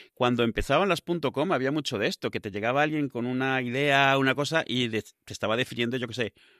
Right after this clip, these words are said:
blogs. O te estaba definiendo, o sea, cosas, eh, mail, porque se le había ocurrido algo que ya existía, y es como, "Bueno, pero ¿qué traes nuevo? ¿Qué ofreces nuevo?".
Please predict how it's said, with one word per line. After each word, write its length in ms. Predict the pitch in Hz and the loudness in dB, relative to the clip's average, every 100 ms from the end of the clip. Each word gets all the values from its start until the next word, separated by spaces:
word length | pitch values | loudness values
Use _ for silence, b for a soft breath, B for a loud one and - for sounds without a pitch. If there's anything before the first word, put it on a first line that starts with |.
| b | b
blogs. 640 | 107 120 113 78 - - - _ _ - | -2 2 2 0 -10 -16 -18 _ _ -10
O 180 | 107 110 | -6 -6
te 100 | 107 | -6
estaba 260 | - 117 123 | 2 4 4
definiendo, 720 | 135 139 127 123 123 139 - B B B - - | 2 2 2 2 2 0 0 B B B -20 -10
o 80 | - | -6
sea, 180 | 127 107 | -2 -2
cosas, 400 | 107 110 147 - 113 | 0 0 0 0 -8
eh, 80 | |
mail, 680 | - 123 143 139 117 110 - _ _ | -2 2 4 6 4 0 -8 _ _
porque 300 | - 120 113 | -8 -6 -4
se 160 | - 107 | -4 -2
le 80 | 90 | -2
había 160 | 95 | -2
ocurrido 400 | 107 127 120 120 | -4 -4 -4 -2
algo 140 | 120 170 | 0 0
que 120 | 104 | -2
ya 100 | 104 | -2
existía, 600 | - 135 - 170 185 - B B B - | -2 -8 -8 -4 -4 -4 B B B -4
y 200 | 131 123 | -2 0
es 140 | - | -2
como, 200 | 127 107 | -4 -2
"Bueno, 200 | 139 120 | -2 -2
pero 120 | 104 | -4
¿qué 100 | 120 | -6
traes 280 | 117 127 131 | -4 -4 0
nuevo? 500 | 127 147 123 82 - _ - | 2 2 2 -2 -10 _ -8
¿Qué 120 | 127 | -6
ofreces 520 | - 139 - 120 98 | 0 -2 2 -2 0
nuevo?". 460 | 98 120 143 90 | -4 -2 -2 -4